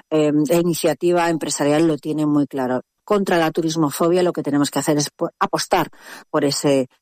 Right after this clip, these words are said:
turista responsable, respetuoso, que cuida el medio ambiente, que cuida el entorno, que cuida la naturaleza, que cuida a los vecinos, que aporta en lugar de restar, ¿no?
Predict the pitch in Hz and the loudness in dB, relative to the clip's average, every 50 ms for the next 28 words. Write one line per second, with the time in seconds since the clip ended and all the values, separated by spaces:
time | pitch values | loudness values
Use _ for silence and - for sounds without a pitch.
0 | _ _ - 156 147 151 - - - 147 143 143 139 - - - 135 131 - - | _ _ -6 -2 -2 -2 -2 0 -2 -2 0 0 -2 -4 -4 -8 -6 -6 -2 -2
1 | 143 147 160 160 165 170 165 160 160 - - - 143 - - 147 143 147 147 - | 0 2 2 2 2 2 0 -2 -6 -10 -8 -8 -10 -6 -2 0 0 0 0 0
2 | - 165 156 151 151 - - - - _ - 180 - - 185 170 165 151 143 143 | 0 0 0 0 -2 -4 -12 -20 -16 _ -2 -2 0 2 2 2 2 0 0 -2
3 | 139 135 135 131 139 147 147 139 127 - 147 143 - - 135 - - 147 147 135 | -2 -2 -2 0 0 0 0 0 -2 -2 -6 -6 -4 -6 -8 -6 -2 -2 0 0
4 | 143 139 139 139 143 139 143 131 - 147 131 - 135 139 131 123 - - 135 - | 2 2 2 2 2 0 0 0 -2 -2 -2 0 0 0 0 0 -2 -6 -8 -6
5 | - 143 143 131 143 135 135 131 - - - - - 160 156 151 151 - 143 143 | -4 -4 -2 0 0 0 0 -2 -4 -8 -16 -8 -4 -2 -2 -2 -2 -2 0 0
6 | 127 135 135 - - - 135 - - 151 - 185 175 160 160 151 147 139 139 139 | 0 0 -2 -2 -2 -4 -4 -4 -4 -6 -2 0 0 2 2 0 -2 -2 -2 -4
7 | - - 143 135 131 135 135 131 - - - - _ - - 220 151 143 147 - | -4 0 0 2 2 2 2 0 -4 -10 -20 -20 _ -4 -2 0 2 2 0 0
8 | - 220 240 247 - - - 120 131 147 151 156 160 147 143 139 131 135 135 139 | 0 0 0 0 -4 -6 -8 -6 -4 -2 0 0 2 2 2 0 0 0 -2 -4
9 | 127 139 135 - - - 131 120 110 - 127 180 | -2 -2 -4 -6 -4 -4 -4 -4 0 0 0 0